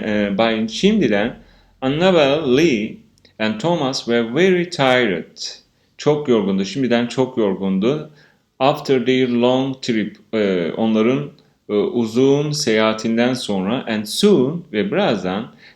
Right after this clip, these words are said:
they fell asleep. Daha sonra, kısa bir süre sonra da diyebiliriz.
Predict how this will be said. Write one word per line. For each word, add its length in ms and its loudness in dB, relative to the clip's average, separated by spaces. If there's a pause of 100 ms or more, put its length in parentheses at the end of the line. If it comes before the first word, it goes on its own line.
they 180 2
fell 380 -2
asleep. 480 -2
Daha 220 0
sonra, 400 -6
kısa 220 -4
bir 60 -8
süre 240 -2
sonra 560 -8
da 120 -6
diyebiliriz. 680 -4